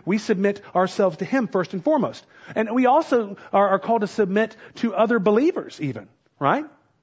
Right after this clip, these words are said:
In Ephesians five twenty-one, we're, we're called to, uh, submit ourselves to one another. Philippians two, three, and four, count others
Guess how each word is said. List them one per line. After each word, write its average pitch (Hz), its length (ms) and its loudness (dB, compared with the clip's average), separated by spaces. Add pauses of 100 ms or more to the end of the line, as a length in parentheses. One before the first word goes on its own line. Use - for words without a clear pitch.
(920)
In 107 360 -12
Ephesians 135 340 -4
five 156 220 -4
twenty-one, 151 420 -4
we're, 127 140 -2 (320)
we're 123 180 -2
called 156 380 -2
to, 151 260 -2 (260)
uh, 127 140 -2 (480)
submit 165 540 -6
ourselves 165 440 -4
to 220 120 -4
one 208 120 0
another. 214 460 0 (1800)
Philippians 202 400 0
two, 233 180 -2
three, 233 200 -4
and 208 140 -4
four, 262 320 0
count 254 360 -4
others 226 480 0